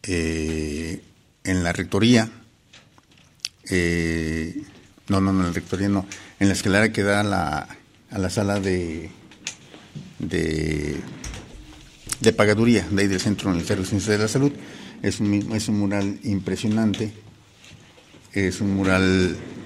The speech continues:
que de alguna manera, eh, representa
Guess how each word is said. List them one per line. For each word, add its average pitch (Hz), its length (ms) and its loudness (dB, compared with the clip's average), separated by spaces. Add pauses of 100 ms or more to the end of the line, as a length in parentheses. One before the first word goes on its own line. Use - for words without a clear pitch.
(640)
que 95 100 2
de 87 80 2
alguna 90 260 2
manera, 92 560 6 (1000)
eh, 80 560 0 (580)
representa 117 680 4